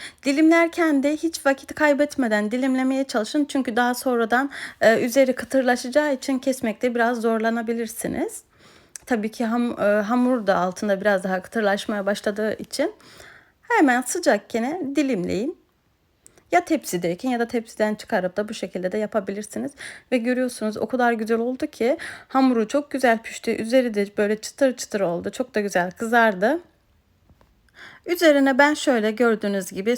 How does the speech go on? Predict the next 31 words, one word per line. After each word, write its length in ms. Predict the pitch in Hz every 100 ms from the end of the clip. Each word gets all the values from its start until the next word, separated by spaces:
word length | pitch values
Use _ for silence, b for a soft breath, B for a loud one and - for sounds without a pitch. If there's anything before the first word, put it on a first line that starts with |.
| -
çikolata 440 | - - 254 240 226
sıkıyorum. 420 | - - 190 185
Sizler 320 | - 269 262
eğer 240 | - 262
isterseniz 680 | 254 - 311 294 - 247 247 - B B
yine 160 | 294 302
aynı 220 | 285 285
şekilde 440 | 269 226 196 208
birkaç 340 | 302 302 285 - -
tablet 340 | - 233 196 -
çikolata 360 | - 254 202
eritip 480 | 196 226 226 226 -
yapabilirsiniz. 720 | 220 233 254 269 269 - 294
Ya 140 | 277 262
da 40 |
en 280 | - 311 294
son 280 | - 226 208
üzerine 380 | 214 220 220
pudra 320 | 254 262 233 247
şekeri 360 | 247 254 226
de 40 | 196
yapabilirsiniz. 580 | 190 190 196 208 302
Ya 100 | 269
da 40 | 285
hiçbir 300 | 349 - -
şey 140 | 208
yapmayıp 360 | 185 180 220 277 B B
sade 440 | - 285 247 202 175
bırakırsınız. 640 | 180 175 190 - 269 349 B B B _ -
Ben 200 | 311 330
çikolatası, 680 | - - 262 262 - 214 -